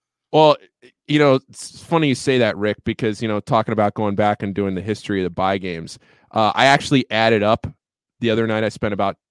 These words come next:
a half hour adding up every single foul called, uh, in the shootout over the last ten years because I saw so much, uh, going back and forth. I can give you a breakdown of fouls called in which building, uh,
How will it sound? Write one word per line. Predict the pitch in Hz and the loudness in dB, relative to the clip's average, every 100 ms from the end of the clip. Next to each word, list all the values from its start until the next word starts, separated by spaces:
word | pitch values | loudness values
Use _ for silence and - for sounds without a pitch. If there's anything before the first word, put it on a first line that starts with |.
| _ - | _ -8
a | 98 92 | -4 -4
half | 98 107 104 | -2 -4 0
hour | 104 104 101 - | 0 0 0 -4
adding | 101 104 101 | -6 -4 -4
up | 101 - - | -6 -8 -6
every | 113 110 | -4 -4
single | 110 113 104 98 | -4 -4 -4 -2
foul | 107 98 110 | 0 2 0
called, | - 117 120 123 - - | 0 2 2 -2 -8 -2
uh, | 101 95 - | 0 0 -2
in | 104 | -6
the | 98 | -6
shootout | - 113 110 107 - | -4 -2 0 0 -2
over | 101 | -6
the | 98 | -2
last | 98 98 - | -2 -4 -8
ten | - 104 101 | -12 -8 -6
years | 98 107 113 - 151 | -2 -2 -4 -10 -14
because | 107 - 98 | -10 -4 -4
I | 95 | -2
saw | - 95 | 0 -2
so | - 104 | 0 -4
much, | 95 92 - | -4 -6 -4
uh, | 92 | -6
going | 92 98 92 | -4 -10 -6
back | 92 - | -6 -6
and | 92 | -10
forth. | 104 101 - _ - | -4 -4 -6 _ -4
I | 156 | -2
can | 170 | 0
give | 151 | 4
you | 123 | 4
a | |
breakdown | 113 120 117 107 104 101 | 6 4 4 0 2 0
of | 92 - _ _ | -2 -4 _ _
fouls | - 120 127 | 2 2 2
called | - 117 110 | 0 -2 -2
in | 101 98 | -2 -2
which | 110 - | -2 2
building, | 113 107 98 92 87 _ _ _ - | 4 4 2 -4 -8 _ _ _ -4
uh, | 98 95 90 85 | 0 0 0 -4